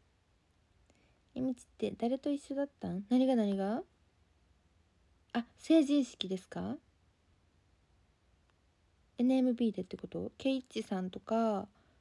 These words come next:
リポポさんとか、アンタンとか、サキピとか、リカニャンさんもやし、その代です。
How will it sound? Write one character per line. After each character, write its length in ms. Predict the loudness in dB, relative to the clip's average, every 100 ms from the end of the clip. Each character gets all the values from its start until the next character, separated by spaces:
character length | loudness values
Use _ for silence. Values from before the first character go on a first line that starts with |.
| _
リ 100 | -8
ポ 140 | -6 -6
ポ 160 | -6
さ 180 | -8 -6
ん 120 | -8
と 100 | -10
か、 420 | -12 -8 -6 -8 -14 _
ア 100 | -4
ン 100 | -4
タ 160 | -4 -10
ン 80 | -12
と 100 | -14
か、 300 | -12 -12 -12 -18 _ _ _ _ _ _ _ -14
サ 120 | -14
キ 120 | -14
ピ 120 | -20
と 120 | -20 -20
か、 240 | -18 -18 -20 _ _ _ _ _ _ _ _ _ _ _ _ _ _ -16
リ 100 | -10
カ 160 | -6
ニ 160 | -6 -6
ャ 60 |
ン 40 | -8
さ 160 | -8
ん 120 | -8 -8
も 80 |
や 120 | -8 -12
し、 520 | -12 -6 -4 -6 -10 _ _ _ _ _ _ _ _ _ _ _ _ -20 _
そ 100 | -4
の 140 | 0 2
代 220 | 2 0
で 140 | -4
す。 180 | -12 -16